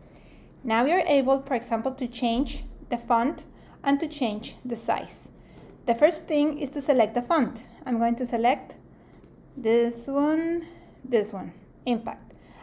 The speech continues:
I'm going to change the size. And here I have it.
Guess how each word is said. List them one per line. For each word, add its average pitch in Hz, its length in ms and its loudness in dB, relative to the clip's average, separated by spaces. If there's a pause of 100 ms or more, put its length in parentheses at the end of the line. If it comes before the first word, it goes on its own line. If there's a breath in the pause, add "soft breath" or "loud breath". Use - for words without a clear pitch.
(100)
I'm 240 140 4
going 233 220 4
to 269 100 -6
change 247 400 0
the 302 80 -8
size. 294 580 0 (4000 loud breath)
And 277 580 2
here 247 280 2
I 220 120 6
have - 320 -4
it. - 100 -16